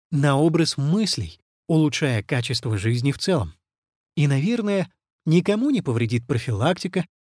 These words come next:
позволяющая сохранить психическое здоровье, правда?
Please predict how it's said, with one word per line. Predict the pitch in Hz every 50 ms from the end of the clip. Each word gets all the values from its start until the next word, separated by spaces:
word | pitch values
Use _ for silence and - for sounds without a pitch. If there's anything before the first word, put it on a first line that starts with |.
| _ -
позволяющая | 151 123 107 113 123 120 127 127 135 123 117 - - 120 110
сохранить | 104 - - 120 - 139 120 110 104 123 180 180 -
психическое | - - - 156 - - 220 - 196 170 - - 165 151 143
здоровье, | 120 117 127 131 131 113 101 90 92 90
правда? | 85 - 135 175 208 185 135 -